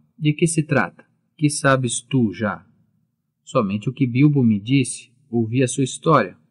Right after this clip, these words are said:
como o achou e como o utilizou, quer dizer, na sua viagem." "Muito gostaria de saber qual das histórias."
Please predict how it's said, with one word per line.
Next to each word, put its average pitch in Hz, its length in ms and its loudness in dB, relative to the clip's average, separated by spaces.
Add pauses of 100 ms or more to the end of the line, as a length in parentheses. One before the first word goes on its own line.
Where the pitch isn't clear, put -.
como 160 300 0
o 139 80 2
achou 131 540 0
e 101 80 -2
como 123 320 0
o 101 200 -4
utilizou, 113 720 -4 (360)
quer 120 160 -2
dizer, 104 420 -12 (120)
na 110 140 -2
sua 127 240 -4
viagem." 131 480 -2 (880)
"Muito 151 260 4
gostaria 131 420 0
de 117 80 -6
saber 117 380 0
qual 123 280 2
das 107 180 -4
histórias." 104 760 -8